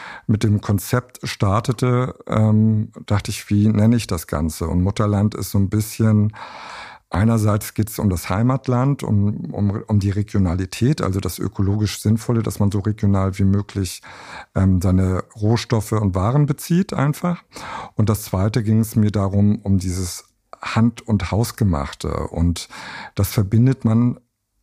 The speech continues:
oft mit seinen Eltern, also mit Mutter und Vater. Für viele wahrscheinlich mehr die Mutter als der Vater, aber ich will jetzt auch keine alten Klischeebilder hier aufrollen.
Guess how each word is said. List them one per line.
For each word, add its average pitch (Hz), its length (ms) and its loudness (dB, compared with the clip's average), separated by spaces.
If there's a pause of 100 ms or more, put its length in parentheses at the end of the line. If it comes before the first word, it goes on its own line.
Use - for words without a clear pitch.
(120)
oft 117 320 -2
mit 113 280 0 (160)
seinen 98 320 2
Eltern, 123 460 0
also 95 180 0
mit 92 180 0
Mutter 101 320 0
und 85 120 -2
Vater. 139 680 0 (500)
Für - 140 -6
viele 98 260 -2
wahrscheinlich 92 480 0
mehr 98 220 2
die 95 80 -2
Mutter 113 420 2
als 107 200 -4
der 110 100 -2
Vater, 113 320 -2
aber 92 100 -2
ich - 140 -6
will 95 80 0
jetzt 95 160 -4
auch 92 120 -8
keine 87 280 0
alten - 240 -6
Klischeebilder 113 640 0
hier 107 320 2
aufrollen. 117 1160 0